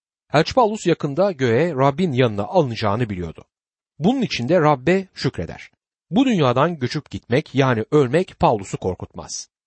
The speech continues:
Tersine Rabbin yanına gitmeyi özlemle beklemektedir. İşte böylesine derin bir iman ve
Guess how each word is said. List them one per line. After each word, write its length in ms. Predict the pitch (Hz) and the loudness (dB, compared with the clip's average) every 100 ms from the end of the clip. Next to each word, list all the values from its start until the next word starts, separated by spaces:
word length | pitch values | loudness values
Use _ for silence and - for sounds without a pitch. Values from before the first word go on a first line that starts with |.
| _ | _
Tersine 520 | - 202 131 95 117 165 _ _ | 0 0 0 0 0 -2 _ _
Rabbin 380 | 120 131 139 240 | 0 2 2 0
yanına 340 | 254 160 123 | 2 0 0
gitmeyi 500 | 117 120 - 110 151 - | -4 -6 -6 -2 -2 -2
özlemle 560 | 123 127 120 170 143 120 | -2 -2 0 0 0 -2
beklemektedir. 720 | 98 - 90 87 92 - - _ _ _ _ _ | -4 -6 -10 -10 -14 -16 -20 _ _ _ _ _
İşte 200 | - 196 | -2 2
böylesine 420 | 180 254 208 190 151 | 4 2 2 0 2
derin 260 | 151 226 | 2 2
bir 180 | 185 131 - | 0 0 -2
iman 480 | 143 135 180 208 214 - | -2 2 2 2 -2 -2
ve 240 | 135 185 | 0 0